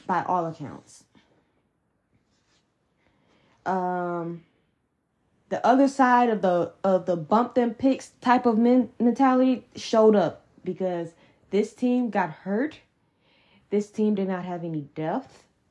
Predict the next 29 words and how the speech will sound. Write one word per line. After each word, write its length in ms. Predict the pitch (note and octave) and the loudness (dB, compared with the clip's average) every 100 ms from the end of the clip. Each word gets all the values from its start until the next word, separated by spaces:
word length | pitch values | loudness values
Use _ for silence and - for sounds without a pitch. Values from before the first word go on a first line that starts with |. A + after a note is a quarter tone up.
| _ | _
lack 380 | D#3 E3 F3 F#3+ | -12 -6 -6 -6
of 240 | F3 F#3 F3 | -8 -10 -8
depth. 420 | F#3 A3 B3+ _ _ _ _ _ _ _ _ _ - | -6 -6 -10 _ _ _ _ _ _ _ _ _ -6
They 120 | F#3+ | -4
didn't 300 | A3 A#3 A#3+ | -2 -2 -2
do 220 | A3+ C#4 | 2 2
anything 520 | C4+ B3 A#3 G#3+ G#3 | 4 2 0 -2 -2
well 260 | G3 F#3+ - | 0 -4 -4
at 220 | F#3+ F#3 - | -6 -8 -6
all. 360 | G#3 E3+ D3 - _ _ _ _ | -6 -6 -10 -18 _ _ _ _
Your 180 | F3+ - | -8 0
offense 400 | A3+ C4+ C4+ C4 | 2 2 2 -2
couldn't 300 | - C4 A3 | 0 -2 0
do 140 | G3+ F#3 | 0 0
much. 380 | E3+ F#3 A#3+ - | 0 -2 -4 -4
Your 180 | F#3+ | -4
line 360 | F3+ F#3+ G#3+ A3 | 0 2 2 2
couldn't 220 | A3 G#3 | 0 0
keep 200 | G3+ A3 | 0 -2
Stafford 400 | - G3+ G3+ G3 | 2 2 4 4
off 220 | F#3+ F#3 | 2 2
the 160 | F3+ F3 | -2 -2
ground. 680 | D#3 D3+ F3+ E3+ E3+ G3 G#3 - - _ _ _ _ _ _ _ | -2 -6 -2 -2 0 0 -2 -6 -20 _ _ _ _ _ _ _
He 380 | B3 C#4 C#4 - | 2 2 2 -4
started 460 | - A#3+ A#3 A#3 | -8 -4 -4 -4
turning 280 | A3+ A3 A3 | -6 -6 -6
the 60 | G#3+ | -6
ball 340 | F#3+ F#3 F3+ | -4 -6 -6
more, 480 | E3+ E3+ F3 G3 | -8 -8 -8 -8